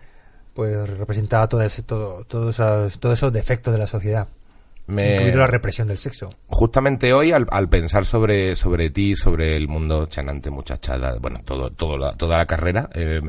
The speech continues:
Speaker 2: me ha recordado, porque siempre os comparan con los Monty Python y todo el tema tal, pero me habéis recordado, me recordáis mucho a justamente el ambientillo que podía haber en la residencia de estudiantes o a todo este, este ambientito de vanguardia de un, un Buñuel pensando chorraditas con Dalí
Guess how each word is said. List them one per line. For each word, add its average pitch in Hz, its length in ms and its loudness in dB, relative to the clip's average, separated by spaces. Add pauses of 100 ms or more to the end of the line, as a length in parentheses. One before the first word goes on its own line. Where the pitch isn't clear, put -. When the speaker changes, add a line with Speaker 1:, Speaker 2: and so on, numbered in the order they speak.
(320)
Speaker 2:
me 90 300 0
ha - 80 4
recordado, 104 640 2
porque 85 180 -2
siempre 85 560 2 (100)
os - 120 -12
comparan 82 420 0
con 85 140 4
los 87 100 4
Monty 85 280 0
Python 92 420 2
y 82 60 -2
todo 85 200 0
el 87 100 0
tema 92 300 0
tal, 123 160 0
pero 123 220 2 (360)
me 107 120 4
habéis 113 180 4
recordado, 131 720 6
me 113 80 4
recordáis 107 400 2
mucho 143 400 2
a 110 220 4
justamente 117 460 4
el 127 60 4
ambientillo 110 520 2
que 110 80 0
podía 104 180 4
haber 101 160 4
en 101 80 2
la 101 60 4
residencia 92 420 2
de 90 60 4
estudiantes 90 600 4
o 87 120 0
a 82 40 -2
todo 90 200 0
este, 90 400 -2
este 90 180 -2
ambientito 87 640 0
de 85 220 0
vanguardia 87 640 2
de 87 180 2
un, 87 300 0 (240)
un 101 180 2
Buñuel 95 460 4
pensando 90 600 4
chorraditas 87 500 0
con 85 200 0
Dalí 85 320 2